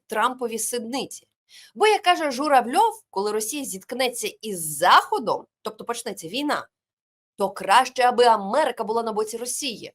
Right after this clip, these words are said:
Анекдот, правда? Америка та Росія воюють проти Європи.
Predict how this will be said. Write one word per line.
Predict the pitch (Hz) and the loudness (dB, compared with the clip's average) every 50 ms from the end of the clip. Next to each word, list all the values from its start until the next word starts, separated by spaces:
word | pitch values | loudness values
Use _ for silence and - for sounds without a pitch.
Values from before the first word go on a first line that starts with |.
| _ _ _ _ _ | _ _ _ _ _
Анекдот, | - 214 220 226 214 175 - - | -10 -10 -8 -6 -8 -8 -10 -4
правда? | - 233 330 427 330 208 - - _ _ _ | 0 0 0 0 -2 -6 -10 -10 _ _ _
Америка | - 208 214 202 190 185 - | -8 -6 -4 -4 -6 -6 -8
та | - 170 | -8 -8
Росія | 180 190 - 359 392 440 311 | -8 -6 -4 -4 -4 -4 -4
воюють | 202 175 175 202 277 311 - | -6 -8 -8 -8 -10 -12 -10
проти | - 185 185 - 208 | -12 -14 -12 -12 -12
Європи. | 208 233 226 196 147 - - 123 | -12 -4 -2 -2 -2 -2 -4 -12